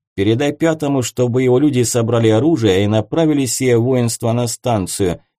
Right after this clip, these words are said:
Разговаривать с ними будем там. Движение пешим порядком, лошади в поводу и без глупостей.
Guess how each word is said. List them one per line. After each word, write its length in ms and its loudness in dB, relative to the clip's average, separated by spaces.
Разговаривать 840 0
с 120 -8
ними 180 0
будем 460 -2
там. 400 -4
Движение 600 0
пешим 520 -6
порядком, 760 -2
лошади 640 0
в 120 -10
поводу 580 0
и 200 2
без 380 -2
глупостей. 920 0